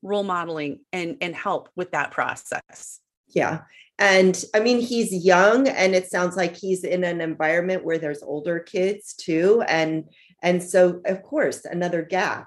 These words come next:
Speaker 2: right? In just having the comfort level to go and talk with the professor or whatever needs to happen. So, you know, if you're not sitting down and doing his homework for him,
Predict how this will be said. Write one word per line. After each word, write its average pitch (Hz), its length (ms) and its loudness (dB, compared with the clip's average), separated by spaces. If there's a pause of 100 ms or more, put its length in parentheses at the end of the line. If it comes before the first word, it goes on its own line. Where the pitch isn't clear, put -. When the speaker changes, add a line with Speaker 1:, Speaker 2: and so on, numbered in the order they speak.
Speaker 2:
right? 160 480 -4
In 175 160 -4
just 165 400 -4 (520)
having 190 600 2
the 180 80 4
comfort 185 640 -4
level 156 280 0
to - 160 -10
go 156 440 2
and 143 420 -6 (160)
talk 143 360 -8
with 151 160 -4
the - 160 -8 (160)
professor 156 880 -2
or 147 480 2 (240)
whatever 170 380 4
needs 165 320 -4
to 151 100 -2
happen. 143 540 -4
So, 151 540 2 (600)
you 226 180 0
know, 196 280 6
if - 300 0
you're 226 180 0
not 220 300 0
sitting 208 280 -2
down 190 260 0
and 185 120 -2
doing 180 300 -2
his 180 200 -6
homework 175 440 -6
for 254 120 -2
him, 269 380 0